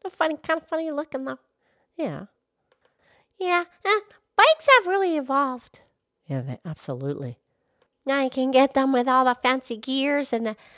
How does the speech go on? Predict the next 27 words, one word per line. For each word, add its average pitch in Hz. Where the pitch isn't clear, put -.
all 277
the 262
bells 254
and 240
whistles. 233
<laughs> -
Yeah. 151
And 190
then 175
in 165
two 196
thousand, 262
the 226
electric 196
bike 196
was 185
invented, 180
and, 156
and 156
also 160
a 147
solar 170
bike 123
m-, 131
by 147
Miroslav 170
Milijevic. 151